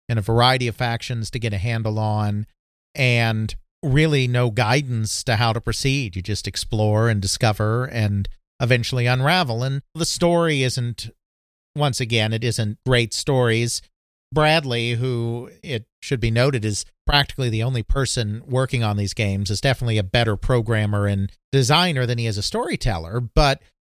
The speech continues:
it's still attempting something in its narrative of this Cosmic Forge artifact that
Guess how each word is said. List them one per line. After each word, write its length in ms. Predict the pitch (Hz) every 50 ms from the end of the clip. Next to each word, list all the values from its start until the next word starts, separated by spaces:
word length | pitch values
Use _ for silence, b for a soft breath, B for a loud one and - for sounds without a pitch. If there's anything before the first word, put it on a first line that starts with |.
| _ _ _
it's 200 | - 190 175 -
still 280 | - - - 254 240 190
attempting 680 | - 156 - - - 180 190 196 - 151 123 110 104 101
something 560 | - - 127 117 104 - 120 113 107 107 127
in 200 | - 160 127 117
its 200 | 110 - - 123
narrative 800 | 123 117 117 110 104 101 98 98 98 95 95 101 113 - - - - - _ _
of 220 | - 135 117 104 104
this 220 | 110 107 - -
Cosmic 500 | - - - 131 117 104 - - 110 -
Forge 420 | - - 123 113 110 104 101 90 - -
artifact 720 | 135 120 104 101 - - 107 98 95 104 117 - - - - - _ _ _ _ _ _
that 460 | - 120 123 120 117 113 - - -